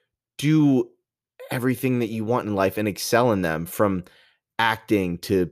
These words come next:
business to mentorship, leadership, fatherhood?" And he simply said, "Ambition." And I was like, "Wow,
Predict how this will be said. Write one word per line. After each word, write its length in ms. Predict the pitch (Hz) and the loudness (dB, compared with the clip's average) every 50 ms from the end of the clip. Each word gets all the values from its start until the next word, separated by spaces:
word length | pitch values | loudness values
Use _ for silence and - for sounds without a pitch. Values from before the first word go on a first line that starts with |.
| - _ _ | -8 _ _
business 720 | 135 131 131 127 107 117 113 104 92 85 82 - - - - _ _ _ _ _ - | 6 6 8 6 6 2 2 2 2 0 -2 -4 -6 -8 -10 _ _ _ _ _ -10
to 400 | - 104 101 98 95 95 90 - | -6 -4 -2 -2 -2 -2 -4 -4
mentorship, 920 | 95 107 110 120 123 127 131 - - 113 107 95 - - - 95 80 - - | -4 -2 0 2 2 2 0 0 2 2 2 2 0 0 0 0 0 0 0
leadership, 720 | 110 117 120 117 113 107 - - - 104 90 78 - - - _ _ _ _ _ _ _ _ _ | 0 0 2 2 0 0 -2 -2 0 0 0 0 -2 -8 -20 _ _ _ _ _ _ _ _ _
fatherhood?" 800 | - - - 135 127 123 123 127 113 104 101 95 87 80 78 - - _ _ _ _ _ _ _ _ _ _ _ _ _ _ _ _ _ _ _ - | -16 -4 0 2 4 4 4 4 4 4 4 2 2 2 0 -4 -10 _ _ _ _ _ _ _ _ _ _ _ _ _ _ _ _ _ _ _ -10
And 180 | 110 110 - | -8 -8 -8
he 240 | - - 117 117 120 | -10 -8 -8 -6 -6
simply 400 | 117 - - 127 117 127 127 123 | -4 -4 -4 -4 -2 0 -2 -2
said, 420 | 117 - - 117 113 110 - - _ - | 0 0 2 2 2 2 0 -4 _ -8
"Ambition." 600 | 101 98 90 90 107 107 - - - - - - - _ _ _ _ _ _ _ _ _ _ _ _ _ _ _ _ _ _ | -6 -6 -2 0 0 0 0 -2 -6 -12 -18 -20 -20 _ _ _ _ _ _ _ _ _ _ _ _ _ _ _ _ _ _
And 160 | 98 98 98 | -4 0 2
I 80 | 101 107 | 2 4
was 180 | 104 104 87 92 | 2 2 0 -2
like, 140 | 85 80 - | -6 -6 0
"Wow, 440 | 95 110 107 90 - - - - | 2 2 2 2 0 -4 -10 -16